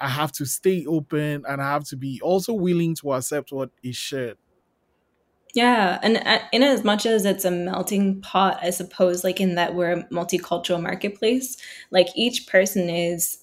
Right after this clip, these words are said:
Speaker 2: is so distinct. So, like, for example, some of our partner vendors,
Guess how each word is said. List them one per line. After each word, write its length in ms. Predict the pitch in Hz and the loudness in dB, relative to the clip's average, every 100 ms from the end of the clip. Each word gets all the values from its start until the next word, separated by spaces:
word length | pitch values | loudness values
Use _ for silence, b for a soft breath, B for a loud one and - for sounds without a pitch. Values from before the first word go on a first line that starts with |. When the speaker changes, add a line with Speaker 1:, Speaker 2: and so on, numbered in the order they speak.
| _ _ - | _ _ 2
Speaker 2:
is 260 | 190 185 - | 4 4 2
so 680 | - 180 190 190 190 190 - | 2 6 6 6 6 2 -4
distinct. 560 | 175 175 - 175 165 - | -4 -4 -2 -2 -2 -2
So, 260 | 180 175 | 2 2
like, 300 | 175 180 175 | 2 -2 -2
for 100 | - | 0
example, 560 | 196 196 190 202 214 214 | 0 2 0 2 2 2
some 200 | 208 220 | 2 0
of 100 | 240 | 2
our 140 | 247 | 0
partner 400 | 247 190 196 196 | 2 2 2 0
vendors, 600 | 175 180 180 185 180 185 | 0 2 2 2 2 -2